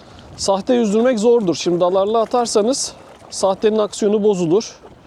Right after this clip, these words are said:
Su üstü atarsanız her zaman çok iyi aksiyon veremezsiniz. En iyi su üstü sahtesi bile olsa elinizde zorlanırsınız yani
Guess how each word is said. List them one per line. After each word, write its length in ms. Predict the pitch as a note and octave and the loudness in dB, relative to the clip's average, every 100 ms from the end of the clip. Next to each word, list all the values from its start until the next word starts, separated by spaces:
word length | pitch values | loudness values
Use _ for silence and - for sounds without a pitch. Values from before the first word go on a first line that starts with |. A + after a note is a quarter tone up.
| - - - | -20 -20 -18
Su 220 | - A#3 | -4 0
üstü 240 | B3 - A#3 | 0 0 -2
atarsanız 840 | A3 A#3+ A#3 - G#3+ A#3 - - - - - - - | 0 0 0 0 0 -2 -6 -18 -20 -20 -20 -20 -4
her 180 | G#3 A#3 | -2 0
zaman 240 | A3 A3 | 0 0
çok 220 | G#3+ A3 A3 | 0 -2 0
iyi 100 | G#3+ | -2
aksiyon 360 | - A3 G#3 | 0 0 2
veremezsiniz. 840 | G3+ G#3 G3+ E3+ E3 D3+ D3+ - - - - | 2 2 0 -2 -2 -2 -2 -10 -14 -16 -4
En 140 | F#3+ | 0
iyi 120 | G#3 | 0
su 160 | - G#3+ | 0 -2
üstü 180 | F#3 - | -4 -4
sahtesi 460 | G#3+ F3+ F#3+ F3+ | -4 -2 -4 -4
bile 120 | G#3 F3+ | 0 0
olsa 280 | D#3 - | 0 0
elinizde 540 | D#3 D#3 D#3+ D3+ E3 A#3 - - - - - - | 0 0 -2 -2 -2 -4 -8 -20 -20 -20 -12 0
zorlanırsınız 760 | B3 C#4+ D4+ D4+ A3+ G#3+ D3 | 2 4 2 0 0 -2 0
yani 240 | C3+ A#2 | -2 -4